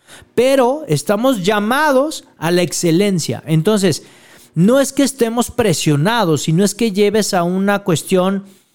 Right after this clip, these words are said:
eh, eh, de una patología incluso del perfeccionismo. No me refiero a eso, me refiero a la lucha.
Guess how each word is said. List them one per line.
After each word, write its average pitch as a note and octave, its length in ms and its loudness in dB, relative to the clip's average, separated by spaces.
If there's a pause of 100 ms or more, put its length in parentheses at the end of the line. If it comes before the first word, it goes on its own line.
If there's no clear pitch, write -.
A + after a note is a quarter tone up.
(240)
eh, D3 500 -2
eh, C#3+ 640 0 (520)
de D#3 180 -2
una G3+ 220 0
patología D#3 720 -4
incluso F3+ 580 0
del D#3+ 200 0
perfeccionismo. D3+ 960 -2
No G#3 120 -2
me D#4 100 0
refiero C#3 380 -2
a B2 60 -4
eso, A2 260 -8 (540)
me G3 160 0
refiero A3+ 360 -2
a - 20 0
la C4 120 0
lucha. C#3+ 480 -2